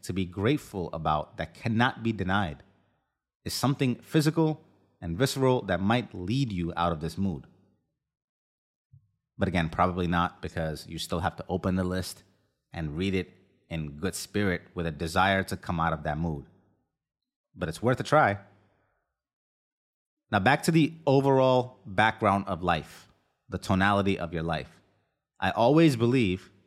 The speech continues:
it is the room we leave for these frivolous feelings that then lets them become the oversized dragon in our house. And that room is left by a lack of grounding purpose in life.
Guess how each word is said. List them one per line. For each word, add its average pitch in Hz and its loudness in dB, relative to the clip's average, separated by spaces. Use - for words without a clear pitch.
it 143 4
is 113 4
the 117 2
room 190 4
we 131 4
leave 110 0
for - 0
these 123 2
frivolous 131 0
feelings 170 0
that 110 0
then 147 4
lets 127 0
them 123 0
become 107 0
the 98 -2
oversized 95 0
dragon 82 -2
in 85 -8
our 78 -6
house. 76 -10
And 104 2
that 104 4
room 160 4
is 107 -4
left 104 -2
by 92 2
a 92 -4
lack 95 0
of 80 -8
grounding 90 -2
purpose - -6
in 82 -12
life. - -12